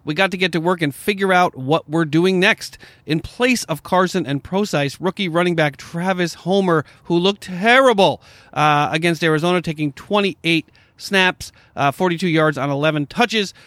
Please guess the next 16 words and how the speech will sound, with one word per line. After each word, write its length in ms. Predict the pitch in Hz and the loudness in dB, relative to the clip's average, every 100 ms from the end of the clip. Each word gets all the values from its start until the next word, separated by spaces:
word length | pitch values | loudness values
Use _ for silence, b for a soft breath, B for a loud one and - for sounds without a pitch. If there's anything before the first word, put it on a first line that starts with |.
| b | b
Carol 240 | - 196 170 | 0 2 4
noted 320 | 175 165 156 127 | 2 2 -2 -4
that 240 | 143 170 | -2 -2
was 140 | 190 | -2
a 60 | 175 | -2
lot 180 | 165 160 | 0 -2
of 120 | 156 | -2
game 300 | 151 170 180 | -2 0 -2
for 160 | - 139 | -4 -6
Homer 520 | - 220 160 143 143 B B - | -4 -4 -2 -4 -6 B B -4
to 120 | 139 | -4
have 300 | 131 156 - | 0 -2 0
to 100 | 165 | -6
play 320 | - 143 139 | -4 -4 -2
by 260 | 131 135 135 | -4 -4 -4
himself. 640 | 143 139 - 240 127 - | -4 -8 -4 -2 -2 -6